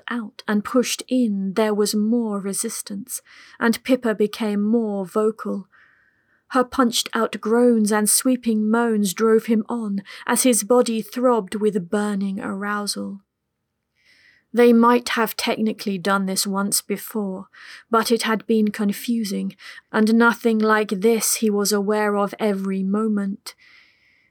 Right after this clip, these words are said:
Eventually he pushed in, and the tug on his cock as he tried to pull out was too much. On instinct, he slid back in as far as he could,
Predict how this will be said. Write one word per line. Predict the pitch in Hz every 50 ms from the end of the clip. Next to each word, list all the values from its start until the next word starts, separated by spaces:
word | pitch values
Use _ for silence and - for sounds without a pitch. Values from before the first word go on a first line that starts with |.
| _ _ -
Eventually | - 233 214 247 254 247 240 - 247 233 226 220
he | 214 226 226
pushed | 220 - - 226 220 - - - -
in, | 247 233 226 214 208 196 - - - - -
and | - 220
the | 196 233 226
tug | - - - 247 233 220 214 180
on | - 220 220
his | 226 220 208 -
cock | - - - 233 214 - - -
as | - 208 -
he | - 214
tried | 208 - - 233 214 208 202
to | - -
pull | - - 214 202 -
out | - 202 202 202 - - - -
was | 196 190 -
too | - - - - 202
much. | 196 190 196 196 196 - _ - - - - _ _ - _ _ _ _ - - - - -
On | - 226 226 -
instinct, | - 233 226 220 - - - 220 202 196 - -
he | - 214
slid | 208 - - - - 240 233 226 220 208 170 - - _
back | - 214 196 - - -
in | - 226 220 214 202 202
as | - - 202 190 -
far | - - - 226 220 214 208 202 -
as | - 185 190 196 -
he | - 202 190
could, | 196 - - 226 214 202 190 -